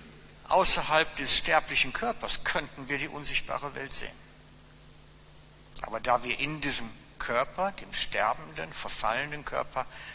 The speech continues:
eingeschlossen sind, deswegen können wir die nicht sehen.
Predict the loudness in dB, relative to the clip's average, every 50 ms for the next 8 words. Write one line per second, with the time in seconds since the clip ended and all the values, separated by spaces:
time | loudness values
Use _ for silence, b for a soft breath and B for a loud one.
0 | B B 2 2 2 2 4 4 4 4 4 4 4 4 4 4 2 0 0 0
1 | -2 -6 -6 0 2 2 6 8 10 8 8 8 4 0 0 0 0 0 0 0
2 | -2 B B B B B B B B B B B -14 -10 -4 -4 -2 -2 -2 -2
3 | -2 0 0 2 4 4 6 6 4 4 4 2 2 2 0 -6 -10